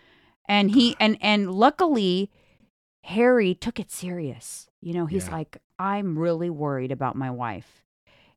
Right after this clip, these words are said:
Speaker 1: And
Speaker 2: Well, you felt,
Speaker 1: I
Speaker 2: you could tell he
Speaker 1: just
Speaker 2: felt guilty at the look on his face, like, "I caused all this because
Speaker 1: Yeah.
Speaker 2: she's going through this because of me, because who she married into, this family.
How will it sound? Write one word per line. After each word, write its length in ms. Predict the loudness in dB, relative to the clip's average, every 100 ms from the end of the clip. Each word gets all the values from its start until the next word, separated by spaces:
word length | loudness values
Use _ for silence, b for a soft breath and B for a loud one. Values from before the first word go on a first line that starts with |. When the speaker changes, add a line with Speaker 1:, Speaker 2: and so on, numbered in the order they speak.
| _
Speaker 1:
And 640 | -2 0 0 0 -2 -4 -4
Speaker 2:
Well, 80 | -2
you 40 |
felt, 120 | 6 6
Speaker 1:
I 240 | 6 2 -4
Speaker 2:
you 80 | -4
could 120 | 2
tell 100 | 2
he 40 | 2
Speaker 1:
just 60 |
Speaker 2:
felt 220 | 2 2
guilty 380 | 2 0 0 -2
at 80 | -2
the 60 | 0
look 220 | 0 -2
on 60 |
his 100 | -6
face, 200 | -4 -6
like, 100 | -6
"I 80 | -8
caused 400 | -8 -8 -8 -8
all 140 | -8 -10
this 160 | -10
because 260 | -8 -8 -6
Speaker 1:
Yeah. 60 |
Speaker 2:
she's 200 | -4 -4
going 200 | -2 -2
through 140 | -2 -8
this 40 |
because 280 | -8 -8 -8
of 80 | -6
me, 260 | -6 -6 -6
because 260 | -10 -8
who 160 | -4 -4
she 200 | -4 -6
married 300 | -4 -4 -2
into, 260 | -4 -6 -10
this 180 | -10
family. 380 | -12 -12 -12 -14